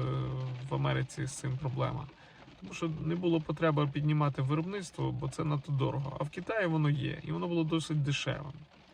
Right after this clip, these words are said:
І тепер подумайте собі таку справу. Якщо ви купляєте Теслу, то в Теслі батареї були ніби американські,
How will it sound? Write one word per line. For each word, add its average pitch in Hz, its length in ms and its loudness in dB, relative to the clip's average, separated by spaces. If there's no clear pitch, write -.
І 156 60 0
тепер 196 320 2
подумайте 185 520 -2
собі 165 280 -2
таку 156 280 -2
справу. 135 560 2
Якщо 170 680 2
ви 147 140 0
купляєте 143 540 2
Теслу, 143 600 -2
то 143 100 -2
в 139 60 -2
Теслі 151 720 2
батареї 147 580 0
були 139 480 2
ніби 139 580 2
американські, 185 840 -4